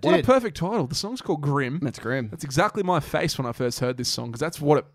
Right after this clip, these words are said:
Speaker 1: that's, that's the stanky, yeah, you, you got exactly right, right there.
Speaker 2: <laughs>
Speaker 1: Dude,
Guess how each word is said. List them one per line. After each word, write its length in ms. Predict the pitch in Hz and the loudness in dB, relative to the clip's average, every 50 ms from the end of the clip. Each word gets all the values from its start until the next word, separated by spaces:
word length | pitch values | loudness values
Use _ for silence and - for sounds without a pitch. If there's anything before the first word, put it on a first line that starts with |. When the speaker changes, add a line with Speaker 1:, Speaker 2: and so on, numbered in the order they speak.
| _ - | _ -4
Speaker 1:
that's, 200 | 185 196 - - | -4 -4 -4 -2
that's 240 | - 190 185 - | 0 0 0 0
the 100 | - 170 | -2 -6
stanky, 500 | 151 - - - - 160 165 165 - 151 131 - | -4 -2 -2 0 2 2 2 0 -2 -6 -8 -2
yeah, 160 | 180 175 156 - - - | 2 2 2 2 0 -6
you, 200 | - 160 156 151 147 | -6 -4 -4 -4 -2
you 120 | - 170 156 | -2 0 2
got 160 | 151 165 - - | 2 2 2 0
exactly 480 | 143 131 127 127 147 147 143 - 139 123 | -6 -10 -4 -2 0 0 0 -2 -4 -2
right, 260 | 120 131 131 123 - | 0 2 2 2 2
right 240 | - 127 123 113 - | 0 0 0 0 0
there. 140 | - 135 123 | -2 -2 -2
Speaker 2:
<laughs> 360 | 87 - 185 254 - - - | -2 0 0 2 4 6 8
Speaker 1:
Dude, 220 | - 147 135 135 | 8 8 6 6